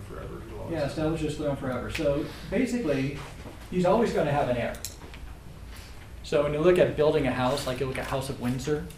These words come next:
Speaker 2: right? It's a royal family where there's one descendant after the other.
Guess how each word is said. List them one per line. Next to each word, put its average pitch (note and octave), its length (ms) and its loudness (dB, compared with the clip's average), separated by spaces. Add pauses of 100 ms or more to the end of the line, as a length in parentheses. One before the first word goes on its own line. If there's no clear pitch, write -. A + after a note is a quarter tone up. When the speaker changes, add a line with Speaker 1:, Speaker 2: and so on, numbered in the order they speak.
(200)
Speaker 2:
right? B2 220 0
It's C3+ 240 -6
a B2+ 60 -2
royal B2+ 380 0
family B2+ 440 -2
where A#2 180 0
there's A2+ 280 -2
one C3+ 220 2
descendant B2+ 580 -2
after A#2+ 280 -2
the A2 220 -4
other. C3+ 240 -4